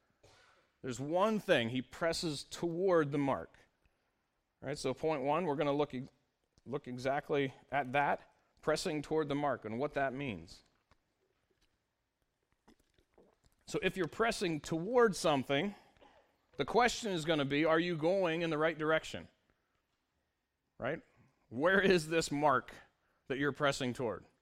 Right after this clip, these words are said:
Are you moving in the right direction? Paul shows the church here that if you're, if you're gonna do the one thing,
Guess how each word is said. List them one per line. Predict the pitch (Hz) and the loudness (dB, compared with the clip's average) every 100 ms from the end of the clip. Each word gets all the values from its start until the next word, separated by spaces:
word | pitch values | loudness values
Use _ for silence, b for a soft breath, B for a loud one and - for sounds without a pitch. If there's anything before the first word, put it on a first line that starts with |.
| _ _ _ 117 | _ _ _ 0
Are | 147 | 2
you | 165 185 | 2 0
moving | 180 196 170 156 | 4 4 4 2
in | 156 | 2
the | 143 | 2
right | 143 151 | 2 2
direction? | 143 139 117 - 87 - _ _ _ _ _ _ _ _ _ _ _ _ | 2 0 0 -4 -14 -18 _ _ _ _ _ _ _ _ _ _ _ _
Paul | - 175 | 0 0
shows | 185 185 156 | 2 -2 -2
the | 143 | -4
church | 190 185 - | -2 -2 2
here | 180 185 | 2 4
that | 160 | 2
if | 165 | 2
you're, | 165 156 B B B B | 0 0 B B B B
if | 131 | -2
you're | 160 | 0
gonna | 139 185 214 | 2 4 4
do | 165 220 | 0 2
the | 180 160 | 4 4
one | 147 202 214 | 4 4 4
thing, | 190 220 202 156 180 | 2 2 2 4 0